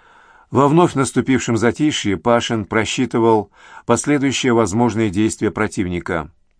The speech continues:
Перевалить за хребты и попытаться обойти спецназ с тыла у духов уж не хватит сил. Это надо было делать раньше, сейчас поздно.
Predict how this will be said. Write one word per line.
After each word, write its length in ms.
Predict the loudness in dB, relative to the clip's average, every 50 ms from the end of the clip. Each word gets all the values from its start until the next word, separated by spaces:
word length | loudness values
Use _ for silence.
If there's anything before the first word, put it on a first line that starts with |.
| _ _ _ _ _ _ _ _ _ _ _ _ _ _ _ _ _ _ _ _ _ _ _ _ _ _ _ _ _ _ _ _ _ _ _ _ _ _
Перевалить 520 | 2 4 6 6 6 6 6 6 6 4 4
за 140 | 2 0
хребты 480 | 0 2 0 0 -2 -2 0 2 2 2
и 40 | 2
попытаться 680 | 0 0 0 2 2 2 2 2 0 -2 -2 -2 -2
обойти 340 | 2 2 2 2 2 0 -2
спецназ 640 | -2 0 -2 -2 -2 -2 -4 -4 -2 -2 0 -2 -2
с 120 | -6 -8 -4
тыла 600 | 0 2 2 4 4 2 2 0 0 -2 -4 -8 _ -20 -20 -20 -20 -20 -12 -2
у 120 | 0 0 2
духов 400 | 4 2 2 2 -2 -2 -2 -2
уж 420 | -4 -4 -6 -8 -12 -16 -18 _ _ _ _
не 140 | -4 -4 -4
хватит 480 | -2 -2 -2 -2 -2 -4 -6 -6 -6
сил. 440 | -6 -6 -2 -2 0 0 -2 -4 -8 -14 _ _ _ _ _ _ _ _ _ _ _
Это 200 | -2 0 0 2
надо 240 | 2 2 2 2 2
было 280 | 2 2 2 4 2 2
делать 380 | 2 2 2 2 2 0 0
раньше, 520 | 0 0 0 -2 -4 -8 -10 -10 -12 -14 -18 _ _ _ _ _ _
сейчас 420 | -8 -6 -6 -2 0 -2 -2 -2 -2
поздно. 480 | 0 0 0 0 -2 -8 -12 -14 -18